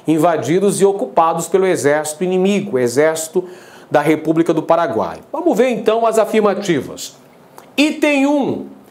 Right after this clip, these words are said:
A província de Mato Grosso foi atacada com relativa facilidade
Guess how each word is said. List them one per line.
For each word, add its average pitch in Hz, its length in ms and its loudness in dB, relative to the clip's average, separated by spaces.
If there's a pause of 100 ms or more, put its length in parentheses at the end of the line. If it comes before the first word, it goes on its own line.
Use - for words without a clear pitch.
(280)
A 160 140 2
província 196 800 2
de 185 320 2
Mato 180 300 0
Grosso 147 640 0 (260)
foi 220 280 2
atacada 185 680 0
com 196 220 2
relativa 226 680 2
facilidade 175 1000 0